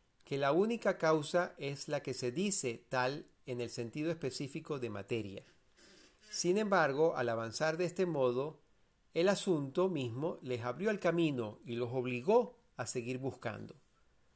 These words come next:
Pues si bien es verdad que toda generación y descomposición tiene lugar,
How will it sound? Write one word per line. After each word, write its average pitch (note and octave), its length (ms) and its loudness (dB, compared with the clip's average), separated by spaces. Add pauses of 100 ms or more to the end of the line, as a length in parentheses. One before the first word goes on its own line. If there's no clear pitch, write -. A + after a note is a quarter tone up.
(300)
Pues C3+ 200 -2
si C#3 140 -2
bien F3+ 280 2
es F#3+ 100 0
verdad E3+ 440 2
que B2 120 -2
toda D3+ 380 -2
generación C#3+ 640 0
y A#2 80 -4
descomposición A2+ 920 -6
tiene C3 240 -4
lugar, C3 500 0